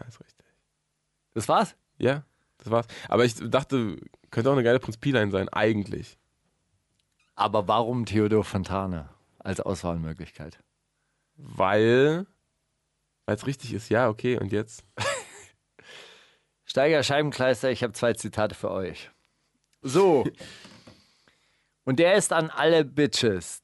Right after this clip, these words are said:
Speaker 2: die gestern mit fünf Euro in der Tasche in der Disco sich wieder einla-, einlassen laden haben und mitgesungen haben. Fängt dann an,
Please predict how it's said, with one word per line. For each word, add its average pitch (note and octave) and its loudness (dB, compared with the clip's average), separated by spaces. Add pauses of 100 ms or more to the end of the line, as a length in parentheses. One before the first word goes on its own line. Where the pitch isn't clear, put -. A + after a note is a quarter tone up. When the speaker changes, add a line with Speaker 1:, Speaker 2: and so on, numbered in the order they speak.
Speaker 2:
die A#2 -4
gestern C3 2
mit G#2+ 0
fünf D#3+ -2
Euro C#3+ 4
in B2+ 0
der A#2+ 2
Tasche C3+ -2
in A#2 -2
der G#2+ 2
Disco C3 -2
sich - -6
wieder B2 2
einla-, B2+ 0 (840)
einlassen B2+ 0
laden A2+ 2
haben A#2+ 0
und B2 0
mitgesungen G#2+ -2
haben. F#2 -6 (100)
Fängt C3+ -4
dann C#3 -2 (220)
an, C#3+ -2